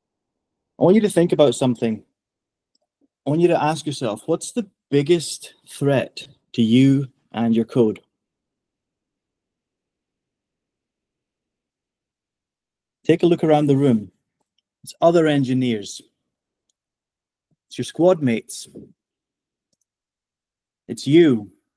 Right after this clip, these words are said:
So everyone here is a potential threat to the integrity of your code, even you. In this talk, I'm gonna show four ways that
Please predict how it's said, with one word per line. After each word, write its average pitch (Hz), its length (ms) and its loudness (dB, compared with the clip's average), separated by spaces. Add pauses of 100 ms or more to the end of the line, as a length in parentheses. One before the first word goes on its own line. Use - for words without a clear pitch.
(1600)
So - 140 -12
everyone 175 400 2
here 135 320 -2
is 117 120 -6
a 120 60 -8
potential 147 720 -8
threat - 460 -4
to - 80 -12
the 113 140 -4
integrity 131 720 -6 (120)
of - 120 -18
your 120 160 -2
code, 104 400 -4 (1040)
even 135 340 6
you. 110 300 4 (1600)
In 127 80 4
this 135 180 4
talk, 190 300 2 (420)
I'm 135 140 2
gonna 135 120 2
show 135 280 0
four 160 360 2
ways 170 560 0
that - 240 -6